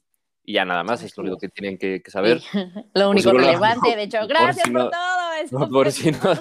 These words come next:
Speaker 1: por si no tienen internet, pues ahí está la noticia. Y, pues sí, como dices, ya poco a poco se empiezan a,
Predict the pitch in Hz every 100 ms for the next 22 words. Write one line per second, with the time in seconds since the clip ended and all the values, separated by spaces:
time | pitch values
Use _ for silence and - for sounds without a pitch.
0 | - - 131 117 120 135 151 151 123 120
1 | 117 151 180 - - 117 117 113 143 151
2 | 349 330 _ _ - 120 117 143 151 156
3 | 156 156 _ _ _ - 131 131 131 131
4 | 131 135 127 135 170 175 135 135 151 160
5 | 156 - 139 139 139 139 131 113 - -
6 | 135 127 139 113 120 - 120 110 104 98